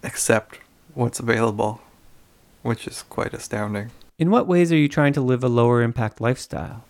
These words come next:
Speaker 1: Well, I guess the big one is the house that I live in with my partner is made mostly of recycled or, like, found free objects. Other houses that were getting torn down, I helped take them apart and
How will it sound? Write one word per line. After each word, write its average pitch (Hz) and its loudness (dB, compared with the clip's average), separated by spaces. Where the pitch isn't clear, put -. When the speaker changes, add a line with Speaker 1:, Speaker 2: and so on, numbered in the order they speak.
Speaker 1:
Well, 117 6
I 117 4
guess 143 -4
the 156 2
big 120 2
one 117 4
is 107 -2
the 104 0
house 104 0
that 104 -2
I 147 -4
live 110 0
in 113 -2
with - -8
my 104 -6
partner 107 -4
is 104 0
made 104 -4
mostly 107 -2
of 101 -4
recycled 104 -6
or, 101 -6
like, 107 -8
found 104 -2
free 107 -6
objects. 113 -6
Other 107 2
houses 98 -2
that 104 -2
were 101 -4
getting 104 -6
torn 104 -2
down, 104 -2
I 110 -10
helped - -6
take - -10
them 110 -8
apart 104 -4
and 113 -10